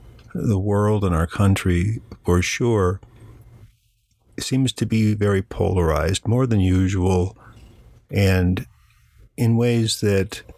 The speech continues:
make it almost possible not to recover from. So I'm being re-, the responsible party. I'm doing the best I can and hoping that some of this information will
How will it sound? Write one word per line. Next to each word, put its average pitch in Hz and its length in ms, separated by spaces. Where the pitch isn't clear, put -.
make 110 300
it 101 120
almost 104 420
possible 95 460
not 87 280
to - 100
recover 110 480
from. - 440
So 170 260
I'm 143 200
being 110 280
re-, 95 180
the 98 280
responsible 92 840
party. 80 600
I'm 85 200
doing 113 280
the 95 80
best 87 360
I 82 120
can 82 580
and 98 420
hoping 110 640
that 95 420
some 131 220
of 135 140
this 110 200
information 90 800
will 87 420